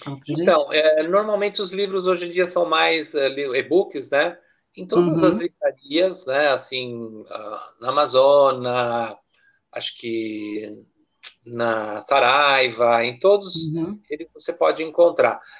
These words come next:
Speaker 2: E principalmente no site da editora, que é Editora Viseu, né? Então, se a pessoa entrar no site da, da editora, lá ela vai encontrar, tem o,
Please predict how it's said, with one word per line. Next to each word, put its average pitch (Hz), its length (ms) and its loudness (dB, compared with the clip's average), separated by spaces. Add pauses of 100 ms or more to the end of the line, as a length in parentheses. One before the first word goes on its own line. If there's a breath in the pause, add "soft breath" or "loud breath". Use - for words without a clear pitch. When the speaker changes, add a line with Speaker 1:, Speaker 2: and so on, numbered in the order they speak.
Speaker 2:
E 156 80 -8
principalmente 185 720 0
no 180 320 2
site 170 500 0
da 156 100 2
editora, 160 720 4 (460)
que 160 160 0
é - 260 2
Editora 185 600 4
Viseu, 143 640 -2 (720)
né? 131 140 -8
Então, 143 200 -6
se - 80 -10
a - 40 -14
pessoa 170 260 -6
entrar 147 220 -2
no 135 100 -6
site 143 580 -2
da, 123 360 4
da 123 160 2
editora, 143 600 4
lá 151 200 4
ela 151 160 2
vai 143 220 2
encontrar, 147 560 0
tem 131 240 -8
o, 117 160 -10